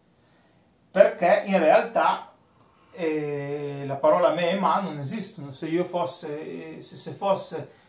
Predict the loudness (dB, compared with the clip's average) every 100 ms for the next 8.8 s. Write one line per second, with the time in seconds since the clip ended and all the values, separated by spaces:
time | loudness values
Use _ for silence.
0 | -6 -2 0 0 2 2 4 2 2 -2
1 | -12 _ _ _ _ _ _ _ -8 -6
2 | -6 -4 -2 -2 -4 -10 -8 -6 -6 -6
3 | -6 -6 -8 -12 -12 -14 -14 -10 -4 -2
4 | -2 -6 -12 -12 -14 -18 _ _ _ _
5 | _ _ _ _ _ _ _ -10 -8 -8
6 | -10 -10 -8 -8 -8 -12 -14 _ _ _
7 | _ _ _ _ _ _ _ _ _ -6
8 | -4 -6 -8 -8 -4 -4 -6